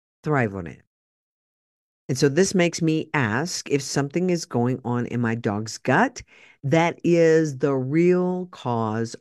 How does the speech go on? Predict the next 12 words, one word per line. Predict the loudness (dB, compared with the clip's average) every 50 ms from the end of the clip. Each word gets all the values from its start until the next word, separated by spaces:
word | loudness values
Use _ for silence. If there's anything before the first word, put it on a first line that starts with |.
| _
of | -4 -4 -4 -6 -8 -12 -10
the | -10 -10
gas. | -6 -2 -2 -2 -2 -2 -4 -10 -16 _ -16 -14 -12 -12 -14 -14 -16 -20 -20 _ _ _ _ _ _ _ _ _ _ _ _ _ -20 -20 -20 -20 -20 _ _ _ _ _ _ _ _ _
Brian | 0 2 2 2 2
says, | 2 0 0 2
"The | 0 0
gut | 4 4 4 4 4 2 -2 _
microbiome | -2 0 0 0 0 -2 -4 -2 -2 -4 -4 -4 -4 -6 -6 -8 -10 -12 -14 -18 _ _ _ _ _ _ -8
is | -6 -6 -6 -8
full | -10 -4 -2 0 2 2 2 2 0 -4 -8 -8 -8
of | -8 -6 -6
bacteria." | -4 -6 -6 -6 -8 _ -6 -4 -2 -2 -2 -4 -6 -10 -14